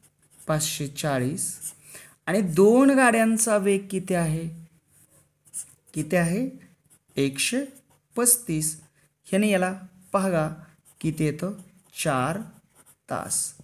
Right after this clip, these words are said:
म्हणजे ह्या दोन्ही गाड्या एकमेकाच्या विरुद्ध दिशेने येत आहेत आणि पाचशे चाळीस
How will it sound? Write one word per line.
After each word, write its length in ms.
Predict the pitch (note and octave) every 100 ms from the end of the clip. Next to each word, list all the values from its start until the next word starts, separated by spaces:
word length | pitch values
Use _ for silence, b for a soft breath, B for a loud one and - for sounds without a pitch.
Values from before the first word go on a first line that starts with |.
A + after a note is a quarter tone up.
| b b b b
म्हणजे 840 | E3 G#3 G3+ A#3 A#3+ F#3+ F#3+ B3 - b b b
ह्या 140 | - A3
दोन्ही 500 | F3 G3 G3+ A#3 C#4+
गाड्या 260 | C4 B3
एकमेकाच्या 1000 | A#3 - A3 A#3 G#3+ G3 F#3+ F3+ F3+ A#3
विरुद्ध 540 | A#3 E3 F3 G#3+ F#3+ A#3
दिशेने 480 | G3 F#3+ G#3+ G3+ G3
येत 220 | F3 E3 C#3+
आहेत 280 | B2 C#3+ - - _ _ _ _ B B B B B
आणि 200 | E3 F#3+
पाचशे 480 | F#3+ F#3+ G3 - B3+
चाळीस 580 | - G3+ F3 B3 -